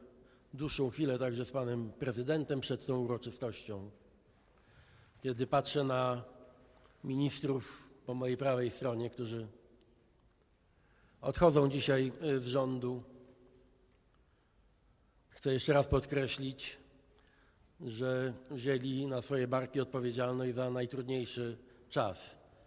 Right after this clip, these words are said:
Te pięć miesięcy, równe pięć miesięcy, kiedy sprawowali swoje urzędy, to był czas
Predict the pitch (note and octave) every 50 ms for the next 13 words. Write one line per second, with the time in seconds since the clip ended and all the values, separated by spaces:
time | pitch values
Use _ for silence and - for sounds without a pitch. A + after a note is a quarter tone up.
0 | - - - - - - - - A#2+ A2+ G2+ - D3 D3+ D3+ D3 - C#3 C#3 A#2+
1 | A2 D3+ D#3+ D3+ C#3+ D3+ D3 D3 C3+ C3+ C3 - D3 C#3 B2 - C#3 B2 - C3+
2 | C3 B2 A#2 - - B2+ A#2+ A2+ - - - - - - - - - - - -
3 | - - _ - - _ _ _ _ _ _ C3+ B2 C3 B2 - - C3+ C3 B2+
4 | C3+ C3+ C3 B2 - C3 C3 B2 A#2+ A#2+ A#2 A#2+ B2+ B2+ B2+ B2 C3 B2+ - C3
5 | B2 B2+ B2+ B2 - C3+ B2+ B2 A#2+ - - - -